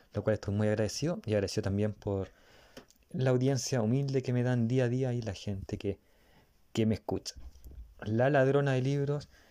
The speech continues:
es un libro que tiene una película, pero yo solamente me voy a enfocar en el libro. Si bien la película es muy buena, el libro la supera la película, así que,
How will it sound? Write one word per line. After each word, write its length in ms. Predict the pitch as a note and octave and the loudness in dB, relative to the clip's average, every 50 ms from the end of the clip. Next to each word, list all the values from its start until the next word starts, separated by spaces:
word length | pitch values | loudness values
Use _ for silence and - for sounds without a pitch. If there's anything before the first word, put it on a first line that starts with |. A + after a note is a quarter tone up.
| - _ - - | -20 _ -14 -4
es 140 | - A2 G#2+ | -2 0 0
un 160 | A2+ G#2+ G#2+ | 2 2 2
libro 220 | B2 C#3+ D3 D3 | 4 4 2 2
que 100 | - A#2+ | 0 0
tiene 180 | G#2 A2+ A#2 B2+ | 0 0 2 2
una 140 | C3 B2+ A#2+ | 2 0 0
película, 500 | - G2 G#2+ B2 B2+ C#3 C#3+ D3 - - _ _ - _ _ - - _ _ _ _ | 0 0 0 0 0 0 -2 -4 -4 -6 _ _ -20 _ _ -20 -20 _ _ _ _
pero 160 | C3 A#2+ A#2+ | 2 4 4
yo 80 | B2+ B2 | 4 4
solamente 420 | - C3 C3+ C#3 C#3 C#3 - - | 2 2 2 2 2 0 -2 0
me 80 | C#3 C3+ | 0 2
voy 60 | C3 | 2
a 40 | C3+ | 0
enfocar 440 | B2 - B2+ A#2 C3 C3+ - - - _ | 0 -2 -2 0 0 0 -2 -4 -8 _
en 180 | - A#2+ A2 | 0 0 2
el 160 | A2+ A#2 C3+ | 2 2 2
libro. 360 | D3+ D#3+ D3 C#3+ D#3+ F3+ G3 - _ _ - _ _ _ _ _ _ | 2 2 2 2 0 -2 -4 -6 _ _ -20 _ _ _ _ _ _
Si 200 | - - - A#2+ | -16 -2 0 2
bien 180 | A2 A#2+ B2 B2 | 2 4 4 4
la 120 | - - | 4 4
película 500 | - G#2 G#2 A#2 A2+ A2+ A#2+ A#2 A#2 - - | 2 0 0 0 0 2 2 2 0 0 -2
es 200 | - G#2+ F2 - | -4 -4 -4 -2
muy 280 | G2 G2 G2 G#2 G#2 G#2 | -2 0 2 2 2 2
buena, 440 | G#2 G#2+ A2 A2+ A2+ A#2 A#2+ A#2+ - - - - - - _ - | 2 2 2 2 2 2 0 -2 -4 -8 -18 -20 -20 -20 _ -8
el 220 | - G2+ F#2 F#2 F#2 | -6 -4 -2 0 2
libro 540 | G2 G2 G2 G2 G2+ G#2+ G#2 G#2 G#2 - - - - - - | 2 2 2 2 2 2 2 2 0 -2 -4 -14 -20 -18 -14
la 300 | G2 F2+ F#2+ G2 G2 F2 | -14 -10 -4 -4 -4 -2
supera 380 | - - G2+ F#2+ G#2 G2+ G2+ G2+ | -2 -4 -2 0 2 2 2 2
la 140 | G2 G2 F#2 | 2 2 0
película, 400 | G2 F#2+ G2+ G2+ G2+ G#2 G2+ F#2+ | 0 0 0 0 0 0 -2 -2
así 240 | - - G2 G2 F#2+ | -4 -4 -4 -4 -4
que, 380 | - - G2 F#2 F#2 F2+ - | -2 -4 -2 -2 -2 -4 -6